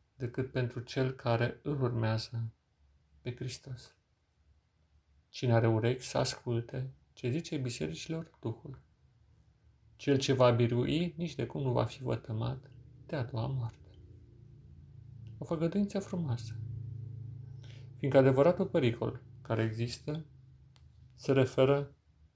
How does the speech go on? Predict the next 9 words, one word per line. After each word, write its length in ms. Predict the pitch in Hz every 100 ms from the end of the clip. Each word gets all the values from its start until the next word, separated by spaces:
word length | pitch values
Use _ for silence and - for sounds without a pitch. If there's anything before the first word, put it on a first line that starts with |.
| _ _ _ _ _ _
la 240 | 143 127 117
cel 400 | - 135 131 120
de 340 | 120 117 - - - -
a 380 | - 120 110 113 _ _
fi 440 | - - 120 143 - _ _ _ _ _ _ _ _ _ _ _ _ _ _ _ _ _ _ _ _ _ _ _ _ _ _ _ _ _ _ _ _ _ _ _ _ _ _ _ -
pierdut 580 | 127 120 135 135 - -
ocazia 680 | - 120 120 120 131 139 135 _ _ _ _ _
vieții 360 | 123 120 120 117
veșnice 680 | 120 113 - 135 - 147